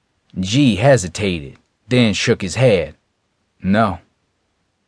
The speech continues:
"Theo thinks he saw your car outside the Farragut that morning." "Did he?"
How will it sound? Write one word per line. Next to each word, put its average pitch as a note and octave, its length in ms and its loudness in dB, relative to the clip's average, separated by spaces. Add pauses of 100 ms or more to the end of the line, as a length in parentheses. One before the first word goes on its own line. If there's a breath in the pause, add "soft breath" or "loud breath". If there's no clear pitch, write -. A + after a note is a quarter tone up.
(280)
"Theo G#2+ 300 2
thinks G2 280 -2
he F2 60 -8
saw G#2 200 -2
your F2+ 120 2
car G#2 360 0
outside E2+ 360 -4
the D2+ 60 -12
Farragut F2+ 500 0
that C#2+ 200 -10
morning." C#2+ 340 -8 (460)
"Did B2 160 2
he?" B2+ 160 0